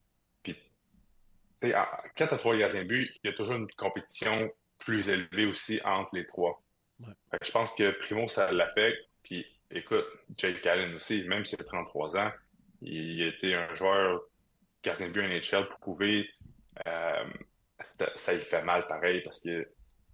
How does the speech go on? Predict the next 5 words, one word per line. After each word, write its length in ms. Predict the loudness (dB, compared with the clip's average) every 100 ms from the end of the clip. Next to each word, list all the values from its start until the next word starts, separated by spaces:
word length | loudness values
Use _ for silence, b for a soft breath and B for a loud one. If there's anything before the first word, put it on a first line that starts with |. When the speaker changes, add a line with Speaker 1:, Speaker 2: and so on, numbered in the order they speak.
| -18
Speaker 1:
il, 1160 | -14 -14 -14 -14 -16 -16 -16 -18 -16 -16 -18 -20 _ _ _ _ _ _ -6
t'as 120 | 0
pas 140 | 4
le 60 | 4
rythme. 300 | 2 0